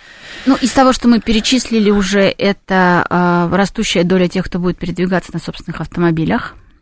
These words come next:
Это абсолютная тенденция. Соответственно, развитие придорожной инфраструктуры —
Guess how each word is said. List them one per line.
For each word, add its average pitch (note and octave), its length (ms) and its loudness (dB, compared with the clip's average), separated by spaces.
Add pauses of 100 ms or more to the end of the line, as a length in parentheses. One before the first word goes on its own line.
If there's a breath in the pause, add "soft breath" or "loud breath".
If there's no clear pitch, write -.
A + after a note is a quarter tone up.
(220)
Это F3+ 220 -6
абсолютная E3+ 480 -4
тенденция. E3+ 520 -2
Соответственно, E3+ 560 -6
развитие F3 460 -2
придорожной E3 540 -2
инфраструктуры — E3+ 760 -6